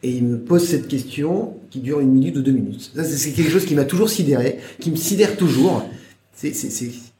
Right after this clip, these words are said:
qu'est-ce qui se passe entre, entre ce, cette phrase de dix secondes que j'ai dit, je demande de traduire, et qui se transforme en une minute, deux minutes, trois minutes.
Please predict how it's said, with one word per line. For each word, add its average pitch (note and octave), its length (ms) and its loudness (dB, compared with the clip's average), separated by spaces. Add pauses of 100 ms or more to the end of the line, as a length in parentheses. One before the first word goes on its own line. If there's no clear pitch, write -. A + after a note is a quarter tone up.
(140)
qu'est-ce A3+ 180 4
qui - 160 -2
se - 80 -2
passe F#3 320 0
entre, D3 400 2
entre C3 360 0
ce, A2+ 200 -4
cette - 220 -6
phrase D#3 520 2
de A2+ 80 -4
dix C#3 280 0
secondes D#3+ 320 2
que C#3+ 120 0
j'ai B2+ 160 2
dit, D#3+ 420 -2
je A#2+ 80 -4
demande D3+ 320 2
de D3 80 2
traduire, C3+ 520 2
et A#2+ 80 0
qui B2 100 -6
se A2+ 60 -6
transforme C3 480 -2
en - 20 0
une B2+ 140 0
minute, B2+ 240 -2
deux B2 80 0
minutes, B2 220 0
trois B2 120 -4
minutes. G2+ 420 -8